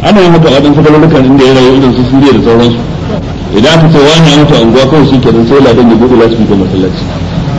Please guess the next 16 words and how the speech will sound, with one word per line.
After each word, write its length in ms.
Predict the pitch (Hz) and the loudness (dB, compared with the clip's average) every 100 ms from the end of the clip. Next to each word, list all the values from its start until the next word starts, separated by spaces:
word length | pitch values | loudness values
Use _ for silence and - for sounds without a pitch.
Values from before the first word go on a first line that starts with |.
| - - - - - - - | -4 -4 -4 -6 -4 -4 -2
ya 60 | 98 | 0
rinka 220 | 131 131 | 0 2
wani 180 | 117 120 | 2 2
kuka-kuka 680 | 120 131 135 127 131 117 127 117 113 | 2 0 0 0 0 0 0 -2 0
wajen 240 | 117 127 | 0 0
faɗi, 260 | 127 135 117 104 | 0 0 0 -2
sun 140 | 170 190 | 0 0
san 160 | 196 | 2
dai 120 | 190 175 | 2 2
abin 160 | 147 | 2
da 60 | 135 | 0
suke 120 | 135 | 0
faɗa 180 | 113 113 | 0 0
a 80 | 113 | -2
can 120 | 107 101 | -2 -2
gurin. 180 | 98 | -2